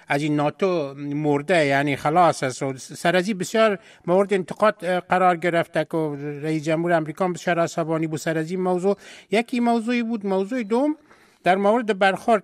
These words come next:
اه، مسئله، اه، جمهوریت‌های بالتیک بود و مسئله پولند، امنیت اونا بود که چطور گفته شود این موضوع رو طرف ترکیه پروتست کرد، اه، گفت که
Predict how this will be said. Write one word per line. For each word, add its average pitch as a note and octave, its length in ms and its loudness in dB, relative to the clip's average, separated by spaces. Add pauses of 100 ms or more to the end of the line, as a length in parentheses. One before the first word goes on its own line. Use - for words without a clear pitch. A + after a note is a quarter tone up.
اه، E3+ 340 2
مسئله، A3 1040 0
اه، F3+ 240 0
جمهوریت‌های F#3 600 2
بالتیک E3+ 640 -2
بود C#3+ 300 -6
و D#3 160 2
مسئله E3+ 420 0
پولند، F3 500 2
امنیت E3 460 -2
اونا E3 460 0
بود F#3 120 -6
که D#3 100 -12
چطور G3+ 240 -2
گفته G3 220 -4
شود G#3+ 300 0 (260)
این A3 200 0
موضوع G3+ 340 2
رو G#3+ 120 2
طرف G3 420 0
ترکیه F#3 380 0
پروتست E3 520 0 (100)
کرد، F#3+ 240 0
اه، F3 100 0
گفت D#3 240 -8
که E3 180 2